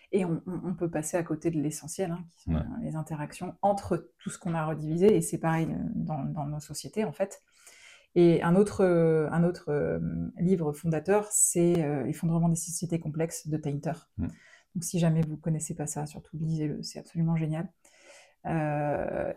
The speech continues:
Speaker 1: et en fait, lui, ce qu'il a fait, c'est, euh, ré-, réétudier des effondrements passés, euh, au travers d'un prisme qui est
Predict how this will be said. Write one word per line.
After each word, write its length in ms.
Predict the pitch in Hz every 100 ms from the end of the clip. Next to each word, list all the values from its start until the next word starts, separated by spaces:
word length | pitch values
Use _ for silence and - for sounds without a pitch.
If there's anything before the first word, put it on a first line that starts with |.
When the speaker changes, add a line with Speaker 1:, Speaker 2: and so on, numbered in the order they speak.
| -
Speaker 1:
et 140 | 190
en 120 | 175
fait, 360 | 175 233 233 - - - - - _ - _ 185
lui, 340 | 170 196 220
ce 200 | 226 -
qu'il 140 | 190 165
a 80 | 156
fait, 220 | 214 220
c'est, 360 | - 185 196
euh, 340 | 180 165 147 151
ré-, 360 | 160 175 170 170
réétudier 520 | 180 185 - 165 190
des 200 | 165 156
effondrements 480 | 170 170 165 170 165
passés, 440 | 160 156 214 220 - - - - - - - -
euh, 460 | 175 170 180 180 -
au 100 | 185
travers 380 | 180 180 185 190
d'un 140 | 160
prisme 440 | 165 220 226 175 170
qui 280 | - 185 190
est 180 | 214